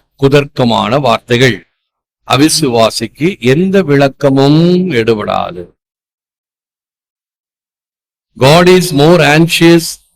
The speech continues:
to communicate with us than we are to listen.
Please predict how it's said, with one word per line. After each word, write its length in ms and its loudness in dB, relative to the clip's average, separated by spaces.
to 240 -2
communicate 640 2
with 220 -2
us 240 2
than 540 0
we 240 0
are 260 0
to 120 -2
listen. 520 -6